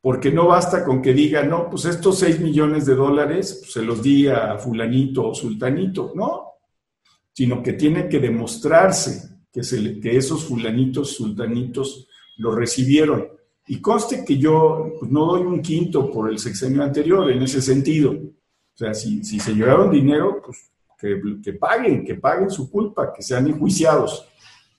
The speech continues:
Pero hasta ahorita todo lo que hemos visto son fugas de información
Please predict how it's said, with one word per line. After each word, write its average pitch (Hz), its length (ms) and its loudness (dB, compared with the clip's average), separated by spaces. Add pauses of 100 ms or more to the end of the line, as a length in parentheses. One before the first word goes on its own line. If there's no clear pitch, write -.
Pero 123 200 6
hasta 127 240 2
ahorita 185 600 2 (260)
todo 208 280 6
lo 160 280 2
que 156 100 -2
hemos 156 360 0
visto 139 600 -2 (880)
son 156 840 0 (220)
fugas 165 480 4
de 143 80 2
información 123 1120 0